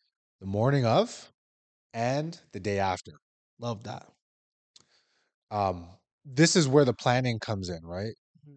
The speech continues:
Speaker 1: Now, why is this so important?
Speaker 2: I th-, I'm gonna guess, okay? I would assume that working out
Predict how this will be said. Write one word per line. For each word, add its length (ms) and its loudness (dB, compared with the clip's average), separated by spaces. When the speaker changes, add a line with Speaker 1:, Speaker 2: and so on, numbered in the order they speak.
Speaker 1:
Now, 360 0
why 340 0
is 260 2
this 200 0
so 220 0
important? 440 -8
Speaker 2:
I 120 4
th-, 120 -8
I'm 120 -2
gonna 180 6
guess, 520 2
okay? 260 -2
I 140 6
would 160 12
assume 560 6
that 300 4
working 480 2
out 320 6